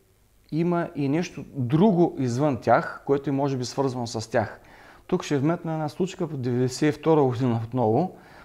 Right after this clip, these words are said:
от село Карапелет отново в нашия район. Ние сме го изследвали този случай за една жена със сина си, които виждат някакъв летателен апарат, който минава на тяхната градина. Това е в-, почти в центъра на селото. И решават да видят какво се случва.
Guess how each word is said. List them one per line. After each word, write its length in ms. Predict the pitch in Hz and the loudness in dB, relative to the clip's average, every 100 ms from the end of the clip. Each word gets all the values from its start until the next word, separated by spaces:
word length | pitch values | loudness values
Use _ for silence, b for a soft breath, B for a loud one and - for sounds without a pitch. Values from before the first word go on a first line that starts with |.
| B | B
от 140 | 131 - | -8 -2
село 260 | 180 156 | 0 2
Карапелет 600 | - 131 139 131 123 - | 2 0 0 -2 -6 -6
отново 280 | 123 143 139 | -6 -4 -4
в 80 | - | -2
нашия 300 | 123 - 104 | -2 -2 -2
район. 160 | 147 | -2
Ние 100 | 160 | -4
сме 140 | 139 117 | -4 -6
го 80 | 95 | -6
изследвали 440 | - 95 104 117 | -4 -4 -2 -2
този 180 | 165 156 | -4 -4
случай 440 | - 185 214 214 208 B B B B | -6 -2 -2 -2 -6 B B B B
за 160 | 123 139 | -4 -2
една 220 | 160 165 | 0 -2
жена 340 | 120 117 156 | -2 -2 -2
със 220 | 190 127 - | -2 -6 -4
сина 280 | 117 143 | -2 -2
си, 240 | 185 226 247 - _ _ _ _ _ _ - - - | -2 -4 -6 -12 _ _ _ _ _ _ -20 -14 -6
които 260 | 135 135 | -4 -4
виждат 340 | 120 131 123 123 | -6 -6 -6 -6
някакъв 300 | 113 117 110 | -6 -6 -6
летателен 440 | 95 117 113 98 | -4 -4 -4 -4
апарат, 300 | 90 120 113 | -4 -6 -4
който 220 | 113 110 | -6 -6
минава 260 | 110 107 104 | -6 -6 -6
на 100 | 95 | -6
тяхната 420 | - 104 - 98 | -8 -10 -10 -10
градина. 380 | 98 95 131 113 | -8 -6 -6 -6
Това 140 | 110 | -6
е 40 | 107 | -6
в-, 100 | 92 | -8
почти 340 | - - 117 | -14 -14 -14
в 40 | |
центъра 380 | - 104 95 90 | -10 -10 -8 -8
на 140 | 92 95 | -8 -8
селото. 480 | 123 127 135 208 220 B B B B B B B B _ - | -4 -4 -4 -6 -8 B B B B B B B B _ -4
И 120 | 196 | 0
решават 320 | 175 202 190 | 2 2 2
да 80 | 180 | 4
видят 160 | 180 170 | 2 0
какво 140 | 175 | -2
се 120 | 170 | -4
случва. 440 | 151 170 - 120 | 0 0 0 -6